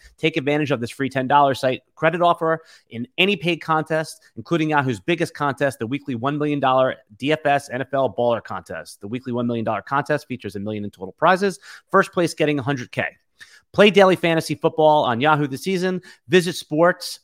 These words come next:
dot yahoo dot com slash daily fantasy slash welcome to claim your free ten dollar offer to get started. And by the way, um,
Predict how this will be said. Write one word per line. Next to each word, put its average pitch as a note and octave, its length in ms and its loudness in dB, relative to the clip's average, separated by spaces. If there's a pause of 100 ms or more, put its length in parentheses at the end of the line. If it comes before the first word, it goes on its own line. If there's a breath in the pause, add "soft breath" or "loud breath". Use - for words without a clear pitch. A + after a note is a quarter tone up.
dot C3 240 4
yahoo D#3 460 2
dot C#3 260 0
com C#3+ 320 -2
slash B2+ 560 -2 (140)
daily E3+ 280 2
fantasy D#3+ 480 -4
slash C#3+ 560 -2
welcome C3 400 0
to A2 80 -10
claim C3+ 280 -6
your A2 100 -8
free C#3 220 -8
ten C3+ 160 -6
dollar A#2+ 260 -4
offer G#2 380 -4 (220 loud breath)
to - 80 -20
get A#2+ 140 -4
started. G2 380 -6 (280 soft breath)
And A#2+ 140 -6
by F3 140 2
the B3 100 0
way, C3 360 2
um, B2+ 360 0